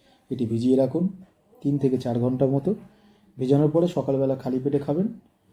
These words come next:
এবং বিকালে খালি পেটে খাবেন। দুটো গ্লাসে আপনি ভিজিয়ে রাখবেন। তো সকালেরটা খেয়ে নিলেন, আবার পরবর্তী যে গ্লাসটা থাকবে,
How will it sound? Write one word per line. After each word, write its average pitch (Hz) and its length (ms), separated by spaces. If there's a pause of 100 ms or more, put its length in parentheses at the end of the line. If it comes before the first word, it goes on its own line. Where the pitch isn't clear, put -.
(240)
এবং 143 180 (120)
বিকালে 135 320 (500)
খালি 123 180
পেটে 120 240
খাবেন। 107 300 (1200)
দুটো 147 220
গ্লাসে 165 280
আপনি 147 180
ভিজিয়ে 131 260
রাখবেন। 127 320 (880)
তো - 80
সকালেরটা 135 440
খেয়ে 143 240
নিলেন, 143 220 (520)
আবার 123 260 (520)
পরবর্তী 147 440
যে 139 100
গ্লাসটা 120 360
থাকবে, 127 280